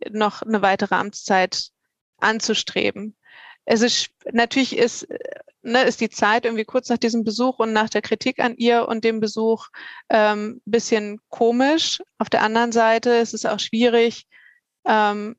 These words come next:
ihr jetzt quasi vorzuwerfen, dass sie, dass sie lügt. Also ich finde, ähm, das muss man jetzt erstmal so hinnehmen. Sie wird keine zweite Amtszeit,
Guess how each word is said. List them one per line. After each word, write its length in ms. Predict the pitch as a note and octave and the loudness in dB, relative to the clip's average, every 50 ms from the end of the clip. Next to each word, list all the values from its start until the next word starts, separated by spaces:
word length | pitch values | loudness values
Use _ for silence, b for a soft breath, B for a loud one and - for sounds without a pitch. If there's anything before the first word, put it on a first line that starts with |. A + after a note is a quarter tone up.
| - | -10
ihr 160 | - - A3 A3 | -2 2 2 2
jetzt 240 | G#3+ G#3+ - - | 2 2 -2 -10
quasi 260 | - - G#3+ G3+ G3+ G#3 | -2 0 0 0 0 -4
vorzuwerfen, 880 | - - G#3 A3 - - - G#3 G#3+ G#3 G3+ G#3 G#3+ - - A3 A3 G3+ | -2 0 0 0 0 -2 -4 0 2 4 4 4 2 0 -4 -10 -4 -2
dass 200 | G#3 G3+ - - | -2 -2 -2 -4
sie, 400 | G#3 G3+ G3 G3 G3 - - - _ _ _ - | -2 0 2 2 2 0 -2 -10 _ _ _ -2
dass 160 | - G#3 - - | -2 0 2 2
sie 100 | A#3 G3+ | 0 2
lügt. 520 | G#3 A3 A#3 A3 - - - - - - | 4 2 2 2 0 -4 -10 -10 -6 -2
Also 160 | G#3+ A3 G#3+ | 0 2 2
ich 220 | G#3+ G#3+ G#3 - - | 2 2 0 -2 -2
finde, 400 | - A#3+ A#3 A3+ A3+ A3 A3 G#3+ B B B B B B B B - | -2 0 2 2 2 2 2 0 B B B B B B B B 0
ähm, 380 | A3 A3 G#3+ A3 G#3+ G#3+ G#3 G3+ - | 2 2 2 0 0 -4 -6 -2 -2
das 160 | G#3 G3 - | -2 0 0
muss 160 | A#3+ A#3+ - | -2 0 2
man 100 | C4 A3+ | 2 0
jetzt 100 | A3 - | 2 2
erstmal 300 | G#3+ A3 G#3+ - A3+ G#3 | 0 0 0 0 -4 -4
so 80 | G3+ G3 | -2 0
hinnehmen. 840 | F#3 A3+ A#3+ B3 B3+ C4 C4 C4+ C4+ C4 C4+ C#4 C4+ C4+ C#4 - _ _ _ _ _ _ _ _ _ _ _ _ | 0 0 0 2 2 2 2 2 2 0 -2 -4 -6 -8 -10 -14 _ _ _ _ _ _ _ _ _ _ _ _
Sie 400 | - A3 G#3 G#3 G3+ A3 G3+ G#3+ | -14 -12 -8 -4 -4 -2 0 0
wird 160 | A#3+ A#3 - | 0 0 2
keine 280 | - A3 G#3+ G#3+ G#3+ | 0 0 2 0 0
zweite 360 | - - - G3+ G#3 - A3 - | -2 0 0 0 0 0 0 -2
Amtszeit, 640 | - G#3+ G#3 - - G#3+ F#3 F#3 F#3+ - - - | -2 -4 -6 -6 -2 0 0 0 0 -2 -10 -16